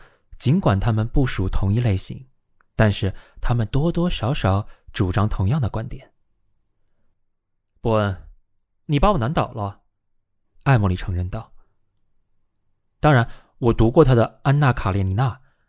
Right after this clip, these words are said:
和《克鲁采奏鸣曲》，但是我觉得他的著作大抵是俄文原文。”“他是几百年才出现的一个最伟大的人。”伯恩满腔热情地说道。“你们有没有看到过他的画像？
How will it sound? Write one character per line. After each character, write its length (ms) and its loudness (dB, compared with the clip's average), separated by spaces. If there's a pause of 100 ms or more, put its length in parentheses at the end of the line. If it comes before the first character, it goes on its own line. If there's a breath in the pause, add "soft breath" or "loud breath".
(140)
和 280 2 (140)
《克 160 -2
鲁 100 2
采 220 0
奏 140 0
鸣 180 0
曲》， 300 -8 (640)
但 140 4
是 60 -8
我 140 -2
觉 120 -2
得 280 -4 (160)
他 160 -2
的 80 0
著 160 -2
作 120 -2
大 200 -4
抵 140 -6
是 120 -8
俄 140 -4
文 100 -2
原 260 -4
文。 180 -6 (1600)
”“他 120 -2
是 120 -2
几 240 -4
百 240 0
年 200 -2
才 160 -2
出 180 -2
现 180 -2
的 100 0
一 120 -4
个 200 -2 (200 loud breath)
最 260 2
伟 140 0
大 180 -2
的 100 -8
人。” 240 -16 (720)
伯 140 2
恩 80 2
满 220 0
腔 180 -6
热 160 -2
情 140 -10
地 60 -12
说 160 -12
道。 200 -16 (1080)
“你 120 4
们 120 4
有 140 6
没 140 2
有 100 4
看 240 -4
到 140 0
过 140 -2
他 100 -2
的 80 0
画 160 -4
像？ 320 -4